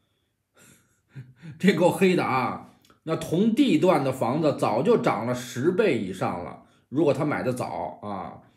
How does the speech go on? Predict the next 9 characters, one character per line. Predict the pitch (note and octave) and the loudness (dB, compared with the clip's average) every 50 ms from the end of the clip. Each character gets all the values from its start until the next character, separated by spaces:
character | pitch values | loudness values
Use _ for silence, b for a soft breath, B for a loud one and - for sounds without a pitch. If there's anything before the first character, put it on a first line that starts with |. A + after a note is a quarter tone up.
| b b b b b b | b b b b b b
十 | b - - - - C3+ D#3+ G#3 | b -16 -14 -8 -2 0 2 2
倍、 | F#3 G#3 F3 C3 G#2+ | 4 4 4 4 2
八 | G#2 A#2 F3 F#3 F#3 F#3 | 0 -2 -2 -2 -2 0
倍 | D#3+ F#3 C#3+ A2 | 2 2 0 0
肯 | G#2+ - G#2 | -2 -4 -4
定 | G2 A2 A2+ | -4 -4 -4
是 | A2 A#2+ G2 | -4 -4 -6
有 | F#2 D2+ - - | -6 -6 -8 -10
了， | - - - - | -12 -12 -14 -16